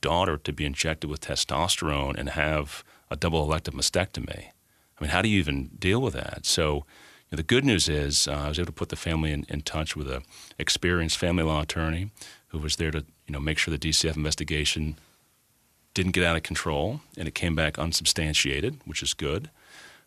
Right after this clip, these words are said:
Um, and the daughter is doing better now, and she's not on hormones, and she's not transitioning, and she's getting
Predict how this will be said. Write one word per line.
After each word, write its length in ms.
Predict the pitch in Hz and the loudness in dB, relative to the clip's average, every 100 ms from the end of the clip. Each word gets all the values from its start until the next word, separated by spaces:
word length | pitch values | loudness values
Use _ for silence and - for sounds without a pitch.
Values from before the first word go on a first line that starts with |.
| - | -4
Um, 480 | 76 76 76 76 - | 0 0 0 0 -2
and 100 | 80 | -2
the 80 | 80 | 0
daughter 320 | 85 87 87 | 2 2 2
is 120 | 82 | 0
doing 260 | 90 87 85 | 0 0 2
better 300 | 85 113 135 | 4 4 2
now, 260 | 62 - | 0 -4
and 120 | 71 73 | -2 0
she's 200 | 82 82 | 2 2
not 240 | 87 139 | 2 2
on 180 | 73 67 | 0 -2
hormones, 500 | - - - 85 90 | -6 -8 -6 -4 -2
and 80 | 80 | 0
she's 180 | 78 | 2
not 220 | 78 120 - | 2 2 0
transitioning, 720 | - 65 - - - 64 85 | -4 -4 -4 -2 -4 -4 -2
and 100 | 82 | 0
she's 460 | - 82 76 - - - - - - | 2 2 2 2 -2 -16 -16 -18 -8
getting 380 | - 95 92 80 | 0 4 4 2